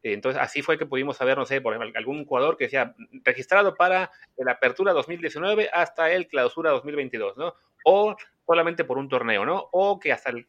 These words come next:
dos mil, hasta dos mil veinticuatro, ¿no? El caso particular de Alejandro Gómez lo revisé anoche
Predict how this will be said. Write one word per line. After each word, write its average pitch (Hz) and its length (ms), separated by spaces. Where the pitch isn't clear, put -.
dos 123 140
mil, 151 220
hasta 127 200
dos 123 80
mil 156 240
veinticuatro, 123 420
¿no? 160 100
El 139 200
caso 220 280
particular 160 480
de 139 80
Alejandro 147 340
Gómez 170 260
lo 139 80
revisé 123 360
anoche 165 420